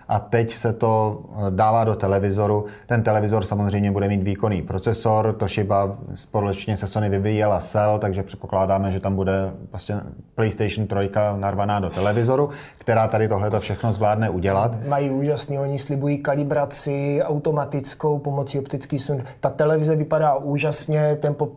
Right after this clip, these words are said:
Speaker 2: popis funkcí je úžasný. Mm,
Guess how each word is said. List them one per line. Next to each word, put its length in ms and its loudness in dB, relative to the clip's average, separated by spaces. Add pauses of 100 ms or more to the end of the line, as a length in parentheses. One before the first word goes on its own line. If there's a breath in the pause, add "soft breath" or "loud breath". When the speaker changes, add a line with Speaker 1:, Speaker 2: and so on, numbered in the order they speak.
(120)
Speaker 2:
popis 300 0
funkcí 420 -2
je 120 4
úžasný. 840 -2 (720 loud breath)
Mm, 220 -2